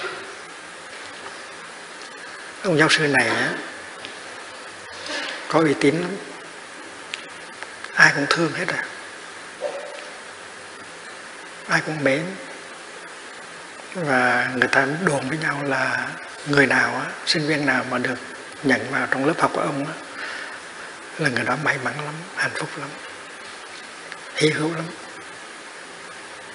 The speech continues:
Thì buổi sáng đó tới trường tôi nghe cái tin đó. Mình chưa kịp chuẩn bị gì hết thì được cái tin kế tiếp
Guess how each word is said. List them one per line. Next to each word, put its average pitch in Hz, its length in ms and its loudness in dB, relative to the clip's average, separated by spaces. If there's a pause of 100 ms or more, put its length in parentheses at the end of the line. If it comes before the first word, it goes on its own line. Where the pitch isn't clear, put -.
(180)
Thì 120 580 2 (200)
buổi 165 100 6
sáng 147 260 8
đó 143 260 4
tới 156 200 6
trường 117 360 4 (160)
tôi 135 120 2
nghe 131 280 2
cái 131 180 0
tin 135 200 0
đó. - 120 2 (2750)
Mình 147 200 8
chưa 151 120 4
kịp 143 220 8
chuẩn 143 160 4
bị 139 180 10
gì 131 100 6
hết 135 160 4 (460)
thì - 140 2 (540)
được 147 180 0 (580)
cái 175 140 2
tin 143 220 8
kế - 100 6
tiếp 175 200 10